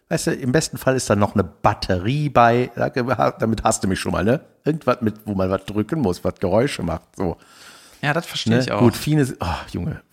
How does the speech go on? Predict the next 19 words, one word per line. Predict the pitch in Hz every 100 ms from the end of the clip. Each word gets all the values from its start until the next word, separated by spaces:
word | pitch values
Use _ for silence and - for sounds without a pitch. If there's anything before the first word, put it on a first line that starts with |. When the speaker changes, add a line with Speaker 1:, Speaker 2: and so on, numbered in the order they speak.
| -
Speaker 1:
Spiele | - 120 110
für | 110
Dreijährige, | 95 107 101 98 95 95
schlimm. | - 101 85 - -
Einhorn-Glitzerglück | 101 101 - - 101 98 98 - 101 104 123 - - - 143 - 101 87 95 87 - - _
will | 92 92
sie | 90
immer | 95 92
spielen. | - 95 90 127 175 _ - - - - - - _ _ _ _
<laughs> | 131 139 113 151 117 - _ -
Oder | - 87 82
Glitzer, | 82 92 101 - - 127 87 -
Delüt, | 98 90 107 - 117
Speaker 2:
Wa-, | -
Speaker 1:
wie | 98
Speaker 2:
warum? | 139 202
Speaker 1:
sie | 208
es |
nennt. | 113 127